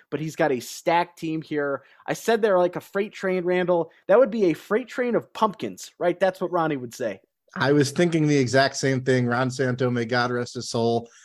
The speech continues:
Speaker 2: Gee whiz, Patrick, one of those big orange things on top of Minute Maid Park. Are they pumpkins?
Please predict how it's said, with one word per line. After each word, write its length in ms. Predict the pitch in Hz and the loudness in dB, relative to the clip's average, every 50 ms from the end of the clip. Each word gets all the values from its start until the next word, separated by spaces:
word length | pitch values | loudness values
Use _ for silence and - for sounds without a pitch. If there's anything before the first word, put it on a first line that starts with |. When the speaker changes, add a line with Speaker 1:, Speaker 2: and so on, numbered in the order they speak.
| - _ _ | -20 _ _
Speaker 2:
Gee 180 | - 147 160 156 | -2 4 4 6
whiz, 280 | 139 143 139 135 123 | 8 8 6 6 4
Patrick, 440 | - - 143 127 123 123 - 123 - | 0 0 0 0 0 0 -2 -2 0
one 120 | 123 123 131 | 2 2 4
of 60 | 131 | 4
those 140 | 131 127 131 | 4 2 2
big 180 | 127 135 123 | 0 0 0
orange 340 | 120 120 123 120 120 113 - | 2 -2 -2 -2 -4 -6 -4
things 320 | - 120 117 117 117 110 | -4 -4 -4 -4 -6 -6
on 140 | 123 120 113 | -6 -8 -6
top 240 | 110 123 113 113 - | -4 -4 -4 -4 -6
of 100 | 110 98 | -6 -4
Minute 200 | 117 113 117 110 | -2 -4 -2 -2
Maid 240 | 117 113 110 113 107 | -4 -4 -4 -4 -4
Park. 360 | 120 113 110 110 107 - - _ _ _ _ _ _ | -2 -2 -2 -2 -4 -8 -18 _ _ _ _ _ _
Are 160 | - 120 120 | 2 2 4
they 120 | 117 117 113 | 4 2 2
pumpkins? 600 | 117 123 113 110 101 - 113 110 110 104 - | 2 0 0 0 0 -2 -2 -2 -2 -4 -8